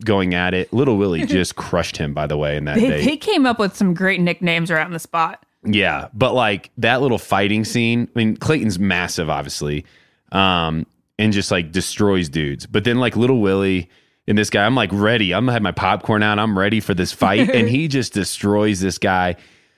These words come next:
Speaker 1: I wanna know from you, Ashley, whose side were you on? Like, at this moment, like, are you, because obviously Little Willie is in trouble because he calls a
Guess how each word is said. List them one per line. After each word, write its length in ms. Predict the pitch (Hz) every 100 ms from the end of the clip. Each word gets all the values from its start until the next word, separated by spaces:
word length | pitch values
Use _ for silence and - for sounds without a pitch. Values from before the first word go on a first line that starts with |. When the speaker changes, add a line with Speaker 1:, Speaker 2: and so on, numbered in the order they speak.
| _ _ -
Speaker 1:
I 160 | 147
wanna 160 | 240 285
know 180 | 185 156
from 200 | - 113
you, 260 | 113 131
Ashley, 680 | 113 104 98 101 95 95 104 _ _ _ _ - -
whose 320 | 202 277 277
side 460 | - - 151 147
were 160 | 123 110
you 360 | 95 95 113 95
on? 500 | 85 98 73 - -
Like, 200 | 120 123
at 160 | 135 -
this 220 | 139 -
moment, 400 | 110 110 107 -
like, 140 | 92
are 80 | 110
you, 580 | 113 127 170 185 180 175 _ _ _ _ -
because 200 | 160 156
obviously 340 | 214 240 208
Little 220 | 165 165
Willie 420 | 143 131 123 117 113
is 200 | 117 110
in 100 | 113
trouble 320 | 101 117 107
because 280 | 101 101 104
he 160 | - 120
calls 260 | 113 120
a 40 | 110